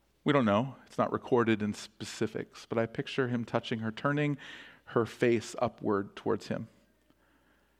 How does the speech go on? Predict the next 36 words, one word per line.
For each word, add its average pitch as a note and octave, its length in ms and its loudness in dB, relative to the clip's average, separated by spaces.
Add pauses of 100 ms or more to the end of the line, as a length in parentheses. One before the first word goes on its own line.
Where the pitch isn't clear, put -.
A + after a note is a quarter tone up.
(420)
and A#2 120 4
looking C3+ 340 6
intentionally B2 680 2
into A2+ 180 2
her G#2+ 140 0
face. A2 340 0
And G#2+ 220 -4
look A#2 160 -6
at A#2 60 0
what A2+ 100 -2
he A2+ 80 -2
says. G#2+ 340 0
This A2 180 -12
is G#2 100 -4
verse G#2+ 180 -2
thirty-four. G#2 500 -2 (1160)
Not, B2 320 8
"How C3 240 6
dare B2 260 6
you A#2+ 160 0
steal A2+ 380 2
the G#2+ 80 0
healing A2 320 0
from A2 160 -2
this A2+ 160 -2
girl?" G#2 280 -2 (540)
Not, A#2 300 6 (160)
"Why A2+ 240 8
did A#2 180 2
you A#2 80 2
make A2 220 2
me A2+ 100 0
unclean?" G#2+ 520 -2
What's G#2 180 -4
he G#2+ 80 -6
say? G2+ 300 -2